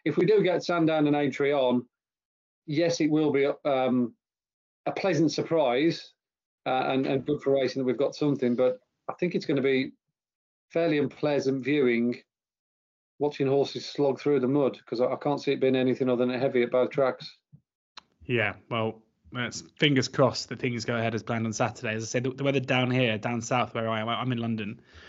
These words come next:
Speaker 2: um, but looking a-, around here, it looks dry, um, on Friday, but overnight, Friday night, and then Saturday morning looks pretty horrific. Um,
Speaker 1: Mm.
Speaker 2: so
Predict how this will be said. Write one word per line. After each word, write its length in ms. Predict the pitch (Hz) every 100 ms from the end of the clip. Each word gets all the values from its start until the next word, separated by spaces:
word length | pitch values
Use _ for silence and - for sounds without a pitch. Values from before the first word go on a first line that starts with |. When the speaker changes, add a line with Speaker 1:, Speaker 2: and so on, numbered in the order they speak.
| - - -
Speaker 2:
um, 240 | 117 110
but 100 | 113
looking 480 | 123 117 123 117 113 - _ _ _ _ _ -
a-, 260 | - -
around 300 | 139 131 120
here, 220 | 123 123 117
it 100 | 127
looks 240 | 131 -
dry, 460 | - 127 117 110 - - _ -
um, 500 | 117 113 110 107 110
on 180 | 131 117
Friday, 600 | 110 123 117 110 98 98
but 220 | 98 110 - -
overnight, 560 | 135 120 117 120 120 -
Friday 260 | 123 123
night, 200 | 123 120
and 100 | 120
then 100 | 117
Saturday 460 | 113 - 117 - 113
morning 480 | 120 113 110 104 98 _ _ _ _ _ _ _ -
looks 160 | - -
pretty 520 | - 139 - 110 101
horrific. 600 | 113 107 - 98 - - - - - _ -
Um, 340 | 107 104 104
Speaker 1:
Mm. 60 | 117
Speaker 2:
so 380 | - 113 107